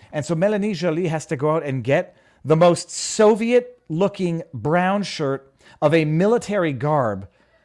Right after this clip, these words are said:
to play the role. Where did she get it? I want to know, first off, and how much did it cost? Now, relying on the aggregate knowledges of the interwebs,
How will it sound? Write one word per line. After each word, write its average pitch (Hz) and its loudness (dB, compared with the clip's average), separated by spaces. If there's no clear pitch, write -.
to 165 -2
play 190 -2
the 160 -2
role. 156 2
Where 202 6
did 508 8
she - -4
get 214 4
it? 185 2
I 170 8
want 180 6
to 196 -2
know, 175 4
first 180 -2
off, 123 -2
and 160 2
how 180 6
much 175 2
did 165 0
it 135 -2
cost? 123 -2
Now, - 2
relying 220 4
on 254 2
the 202 -2
aggregate 185 0
knowledges 160 -2
of 123 -6
the 127 -4
interwebs, 101 -10